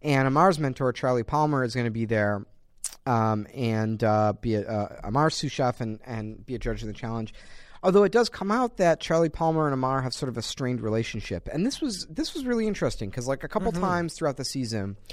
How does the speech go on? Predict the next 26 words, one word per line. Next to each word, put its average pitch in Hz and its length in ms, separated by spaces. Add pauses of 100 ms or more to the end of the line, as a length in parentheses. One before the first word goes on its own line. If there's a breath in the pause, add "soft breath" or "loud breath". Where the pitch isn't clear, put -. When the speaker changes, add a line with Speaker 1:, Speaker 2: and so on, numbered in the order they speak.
(360 loud breath)
Speaker 1:
Amar 156 300
mentioned 175 380
his 123 120
girlfriend 127 720
that 127 180
he, 117 500 (100)
he 135 200
was 123 120
sort 131 160
of, 113 80
like, 117 200
pining 131 340
for. 123 460 (400 soft breath)
But - 140
then 240 120
it 277 140
came 226 420
up 180 300 (560)
l-, 175 120 (160)
l-, 156 240
mid-season 147 1000 (680 loud breath)
that 156 400 (100)
the 156 160
girlfriend 196 560
left 139 260
him, 107 300